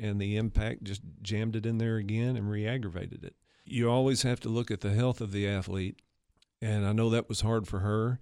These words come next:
and, uh, hard for everybody involved to make that call.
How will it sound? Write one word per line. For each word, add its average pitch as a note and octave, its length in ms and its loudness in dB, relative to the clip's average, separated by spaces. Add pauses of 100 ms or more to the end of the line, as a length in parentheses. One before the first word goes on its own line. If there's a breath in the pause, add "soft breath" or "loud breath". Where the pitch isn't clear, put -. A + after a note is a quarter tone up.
(580 soft breath)
and, G2+ 240 -2
uh, G2 300 0 (240)
hard A2 260 2
for G#2 440 0 (360 loud breath)
everybody A2 380 2
involved G#2+ 400 0
to A2+ 60 -4
make A#2 240 2
that G2+ 200 -2
call. G#2 480 -4